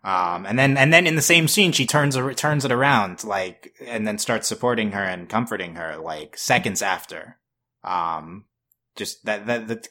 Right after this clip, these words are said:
people being capable of doing both and, like, it feeling real, like, a realistic portrayal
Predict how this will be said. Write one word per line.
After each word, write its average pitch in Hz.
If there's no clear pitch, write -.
people 139
being 113
capable 104
of 87
doing 90
both 85
and, 85
like, 80
it 90
feeling 90
real, 85
like, 87
a 87
realistic 85
portrayal 85